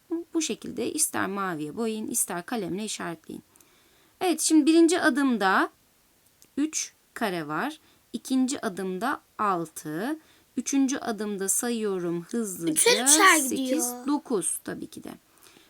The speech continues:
Speaker 1: Evet, bu da üçer üçer gittiğine
Speaker 2: Sonra
Speaker 1: göre.
Speaker 2: on iki.
Speaker 1: Heh,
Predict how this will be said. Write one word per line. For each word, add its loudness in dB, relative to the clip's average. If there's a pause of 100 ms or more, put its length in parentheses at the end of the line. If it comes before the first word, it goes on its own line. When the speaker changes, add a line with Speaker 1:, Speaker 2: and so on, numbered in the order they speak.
(100)
Speaker 1:
Evet, 0
bu 0
da 2
üçer 2
üçer 2
gittiğine 4
Speaker 2:
Sonra 8
Speaker 1:
göre. 2
Speaker 2:
on 6
iki. -2 (340)
Speaker 1:
Heh, 2